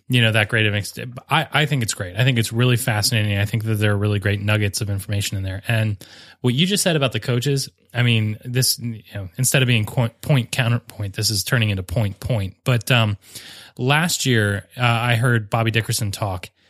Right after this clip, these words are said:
and he was just incredibly insightful. And I was like, "Oh, that's why this guy is the third base coach for a winning ball club. Oh,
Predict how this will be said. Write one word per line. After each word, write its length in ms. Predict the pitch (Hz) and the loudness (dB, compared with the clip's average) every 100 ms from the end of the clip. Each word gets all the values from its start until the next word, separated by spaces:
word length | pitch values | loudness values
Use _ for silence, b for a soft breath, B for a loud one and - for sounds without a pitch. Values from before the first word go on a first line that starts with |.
| _ | _
and 160 | 120 117 | -2 0
he 120 | 127 | 2
was 120 | 131 | 2
just 200 | 113 107 | 0 -2
incredibly 560 | - 120 - 135 113 104 | -4 -4 0 2 4 2
insightful. 580 | 95 117 98 - 90 90 | 2 0 -2 -6 -12 -4
And 340 | 113 101 98 | -2 0 -2
I 100 | 101 | -2
was 160 | 104 107 | -2 -2
like, 160 | 104 - | -4 -2
"Oh, 260 | 202 123 - _ _ _ _ _ | -2 -2 -8 _ _ _ _ _
that's 200 | 113 - | -6 -2
why 160 | 110 | -2
this 180 | 104 110 | 0 0
guy 180 | 113 104 | 0 2
is 120 | 110 | 0
the 60 | 117 | 0
third 220 | 120 113 | -2 0
base 180 | 135 143 | 2 0
coach 240 | 110 101 | -2 -4
for 140 | - 110 | -4 -4
a 80 | |
winning 200 | 104 110 107 | 0 0 2
ball 160 | 139 | 2
club. 280 | 135 92 87 | 2 -6 -4
Oh, 340 | 127 135 85 | 0 0 0